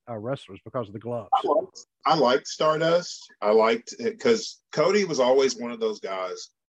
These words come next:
Speaker 2: that whatever you gave him, he always made it work.
Speaker 1: Yeah.
Speaker 2: He made, he made the, the dashing Cody Rhodes character work. He made the psycho Cody Rhodes when he wore the, the,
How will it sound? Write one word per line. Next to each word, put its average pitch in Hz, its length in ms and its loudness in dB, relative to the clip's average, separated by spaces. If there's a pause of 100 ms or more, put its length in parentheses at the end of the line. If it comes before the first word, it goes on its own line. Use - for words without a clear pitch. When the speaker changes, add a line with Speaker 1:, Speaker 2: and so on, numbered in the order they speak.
(140)
Speaker 2:
that 101 320 2 (920)
whatever 120 380 2
you 147 120 0
gave 107 320 2
him, 139 240 -4 (400)
he 113 140 0
always 113 240 6
made 107 160 0
it 95 100 -4
work. 92 220 -8 (640)
Speaker 1:
Yeah. 123 200 -4 (300)
Speaker 2:
He - 80 -20 (120)
made, 107 360 0 (120)
he 127 160 0
made 117 420 0
the, 101 420 -4 (300)
the 110 80 -4
dashing 120 500 -2
Cody 135 280 -6
Rhodes 123 320 -6
character 120 400 -6
work. 107 340 -4 (580)
He 117 180 -2
made 104 380 2 (100)
the 95 500 -4 (140)
psycho 123 580 -2
Cody 123 340 -2
Rhodes 117 500 -4
when 107 180 -8
he 98 100 -4
wore 107 400 -2
the, 98 360 -2 (880)
the, - 180 0